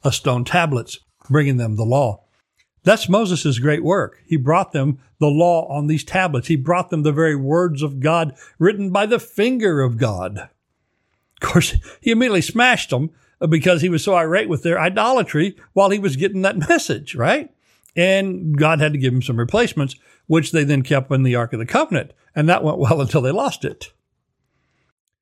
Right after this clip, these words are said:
But how does God's law come? It comes in, the old law comes in tables of stone. Well, the, where's this new law gonna be? Written in the heart and the mind.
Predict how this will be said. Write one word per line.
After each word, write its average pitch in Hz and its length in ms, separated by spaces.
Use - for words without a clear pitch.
But 170 240
how 190 160
does 190 140
God's 156 300
law 123 180
come? 160 260
It 90 100
comes 127 420
in, 127 320
the 135 100
old 180 200
law 117 200
comes 110 380
in 143 120
tables 127 380
of 175 80
stone. 233 460
Well, 160 220
the, 139 200
where's 185 300
this 180 140
new 247 220
law 175 160
gonna 127 200
be? 107 300
Written 147 260
in 180 100
the 175 80
heart 151 240
and 160 80
the 156 80
mind. 98 360